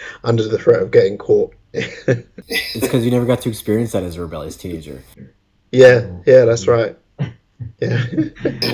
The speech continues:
Speaker 2: This is you playing catch up, but yeah, it's, uh,
Speaker 1: Yeah.
Speaker 2: it, it's interesting. It's like taking, and there's still times I bet you have to check yourself too, right? You're, you're, like, walking, like, I think judgment is huge too.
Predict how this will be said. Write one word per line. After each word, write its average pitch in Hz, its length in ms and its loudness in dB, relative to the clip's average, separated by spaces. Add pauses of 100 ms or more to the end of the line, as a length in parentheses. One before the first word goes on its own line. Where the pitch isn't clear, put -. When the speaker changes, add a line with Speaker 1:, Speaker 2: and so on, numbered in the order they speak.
Speaker 2:
This 113 140 -2
is 117 140 -2
you 139 120 4
playing 117 240 0
catch 98 240 -4
up, 82 220 -6
but - 140 -2
yeah, 123 240 2
it's, 110 240 -4
uh, 104 540 0 (260)
Speaker 1:
Yeah. 117 120 0
Speaker 2:
it, 110 160 -4
it's 107 180 -6
interesting. 113 460 -8
It's - 200 -12
like 98 320 -6
taking, 110 640 -8 (360)
and 113 120 -4
there's 113 140 -4
still 131 160 -4
times 120 280 -6
I 113 40 0
bet 101 140 -4
you 104 80 -2
have 104 80 -6
to - 80 -16
check 104 160 -8
yourself 98 420 -8
too, 104 240 -8
right? 92 300 -8
You're, 87 240 -10 (260)
you're, 92 240 -10
like, 90 220 -8 (340)
walking, 101 360 -10
like, 135 200 -4
I 127 60 -4
think 147 240 -2
judgment 110 460 -2
is - 120 -4
huge 87 340 -10
too. - 240 -10